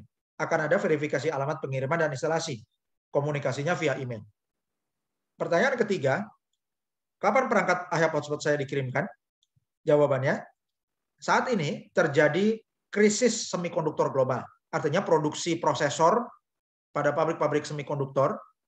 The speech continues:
itu, eh, terjadi kelangkaan, ya. Dan bagi Anda yang mereserve atau memesan hotspot di bulan November dua ribu dua puluh satu, maka jadwal pengirimannya akan diinformasikan setelah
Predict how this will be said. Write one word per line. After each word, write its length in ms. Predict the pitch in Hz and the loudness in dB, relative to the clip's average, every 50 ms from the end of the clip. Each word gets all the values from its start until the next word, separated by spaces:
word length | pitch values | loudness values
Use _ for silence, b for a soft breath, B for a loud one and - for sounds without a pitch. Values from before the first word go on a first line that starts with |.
| _ _ _ - | _ _ _ -16
itu, 560 | - 180 165 - - 202 220 214 202 - - - _ _ _ _ _ _ _ _ _ _ | -8 -8 -8 2 4 6 6 6 4 0 -8 -16 _ _ _ _ _ _ _ _ _ _
eh, 120 | - 151 135 | -10 -8 -4
terjadi 360 | - 151 143 165 165 170 - | -4 0 2 2 2 4 4
kelangkaan, 560 | 170 156 147 147 147 156 160 - 131 120 107 101 - _ _ _ _ _ | 4 4 4 4 2 0 0 0 -2 -4 -6 -10 -14 _ _ _ _ _
ya. 240 | 127 120 123 143 - - b b b b _ | -10 -10 -10 -10 -12 -18 b b b b _
Dan 480 | - 147 143 143 139 139 139 139 139 - - _ _ _ | -2 0 0 2 0 0 -2 -4 -6 -10 -14 _ _ _
bagi 320 | - 147 135 139 139 160 165 | -4 -2 -2 0 0 2 2
Anda 240 | 185 208 208 175 | 4 6 8 8
yang 160 | 156 143 131 131 - - _ _ _ _ _ _ 165 | 6 6 4 -2 -8 -14 _ _ _ _ _ _ -4
mereserve 400 | 147 151 180 202 - 202 160 147 - - - _ _ _ _ _ | -4 -2 -2 -2 0 -2 -2 -2 -4 -12 -20 _ _ _ _ _
atau 240 | _ 151 143 151 147 | _ -6 -4 -4 -4
memesan 320 | 147 156 175 170 196 170 | -2 -2 0 0 2 2
hotspot 480 | 143 160 160 165 - - 160 160 - - _ - | 2 2 0 0 2 0 0 0 0 -10 _ -6
di 160 | 143 143 135 | -6 -4 -2
bulan 240 | 139 143 147 143 139 | 0 0 0 0 0
November 320 | 135 156 165 165 160 - | -2 -2 0 0 0 2
dua 160 | 139 139 135 | 2 0 0
ribu 160 | 135 131 135 | 0 -2 -2
dua 80 | 135 127 | -2 -2
puluh 160 | 131 135 127 | -2 -4 -4
satu, 400 | - 208 254 247 - 147 143 147 - _ _ _ _ _ _ _ _ 151 | -2 -2 -2 0 -2 -4 -4 -4 -10 _ _ _ _ _ _ _ _ -4
maka 160 | 147 - 214 | 0 2 2
jadwal 320 | 214 175 156 151 151 143 | 4 4 4 4 2 0
pengirimannya 720 | - 151 147 143 143 147 151 147 147 139 135 165 214 190 - | 0 -4 -4 -2 -2 -2 -2 -2 -2 -2 -2 -2 -2 -2 -2
akan 80 | - | -2
diinformasikan 1040 | 147 147 143 139 139 139 _ _ _ 170 143 135 151 139 139 127 127 135 - 185 190 | -2 -2 -2 -4 -6 -8 _ _ _ -6 -4 -4 -4 -4 -4 -4 -4 -4 -4 -4 -4
setelah 320 | 180 - 139 135 151 170 | -4 -4 -2 0 0 0